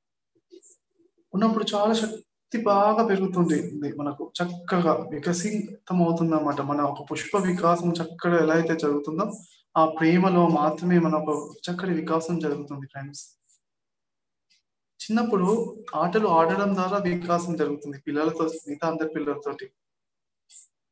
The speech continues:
అది బాగా గుర్తుంచుకోండి. నేను ఎంతో ఎక్స్పీరియన్స్ తో చెప్తున్నాను. నేను చిన్నప్పుడు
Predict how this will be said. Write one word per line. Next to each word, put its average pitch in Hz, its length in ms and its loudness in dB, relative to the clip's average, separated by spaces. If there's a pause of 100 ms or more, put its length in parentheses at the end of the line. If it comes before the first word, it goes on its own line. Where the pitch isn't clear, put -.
(480)
అది 143 80 -8
బాగా 151 340 -2
గుర్తుంచుకోండి. 160 540 -6
నేను 170 320 0
ఎంతో 147 280 -2
ఎక్స్పీరియన్స్ 175 540 -4
తో 190 60 -4
చెప్తున్నాను. 143 560 -8 (320)
నేను 151 220 -6 (520)
చిన్నప్పుడు 165 640 0